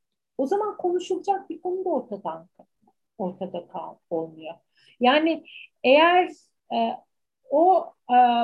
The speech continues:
baba kı-, kı-, e, bir vicdan azabı duyup kızına bu hakikati anlatmış olsaydı o kız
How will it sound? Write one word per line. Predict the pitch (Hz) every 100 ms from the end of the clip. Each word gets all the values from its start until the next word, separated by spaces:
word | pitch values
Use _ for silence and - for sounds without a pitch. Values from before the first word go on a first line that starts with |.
| 208
baba | 220 196 240 359 403 _ _ _ _ _ _ _ _ _ _ _ _
kı-, | 247 254 240 -
kı-, | 240 240 - 233
e, | 226 226 202
bir | 214 277 285
vicdan | 269 240 311 330
azabı | 311 247 277 262 254 220
duyup | 254 254 269 - _ -
kızına | 220 269 285 294 294 -
bu | 220 214 220 294 320 508 _ _ -
hakikati | - 262 - 262 - 262 262 - 285 277 _ 233
anlatmış | 247 254 269 - 294 311 -
olsaydı | 262 254 - 302 285 185 202 349 - _ _ _ _ _ _
o | - 339 339
kız | 339 370